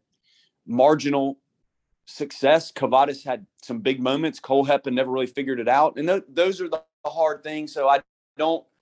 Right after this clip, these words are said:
I don't really look at it. I don't talk about it.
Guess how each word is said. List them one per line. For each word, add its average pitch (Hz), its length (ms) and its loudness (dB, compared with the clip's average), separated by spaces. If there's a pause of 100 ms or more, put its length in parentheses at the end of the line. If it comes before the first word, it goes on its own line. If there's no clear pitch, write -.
(280)
I 156 100 6
don't 175 160 4
really 165 140 -2
look 190 220 -4
at 196 200 0
it. 220 180 -8 (160)
I 135 120 0
don't 143 200 -4
talk 170 300 2
about 180 320 0
it. 202 160 -12